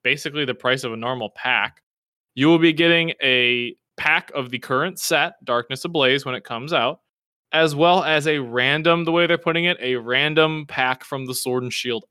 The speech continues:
era. Now, I assume that's just gonna be Sword and Shield base set, if I'm being honest. I doubt we're gonna be getting Rebel Clash. If it's randomized,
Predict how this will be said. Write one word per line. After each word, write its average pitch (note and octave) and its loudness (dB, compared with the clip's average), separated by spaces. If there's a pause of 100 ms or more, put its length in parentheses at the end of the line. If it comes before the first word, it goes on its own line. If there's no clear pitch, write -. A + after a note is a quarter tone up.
era. G#2 -6 (960)
Now, A#2+ 2 (300)
I A#2+ 2
assume B2 0 (100)
that's A#2 -2
just - -4
gonna A#2 0
be A2+ 0
Sword A2+ -2
and A2+ -8
Shield A2+ -4
base G2+ -6
set, B2+ 0 (1000)
if A#2 -2
I'm A2+ -2
being A2+ 0
honest. A#2+ -2 (1120)
I A#2+ 0
doubt A2+ 0
we're B2 -2
gonna A#2+ 0
be A2+ 0
getting A#2 -2
Rebel A2 -2
Clash. A#2 0 (420)
If C3 -4
it's A#2 -4
randomized, C3 0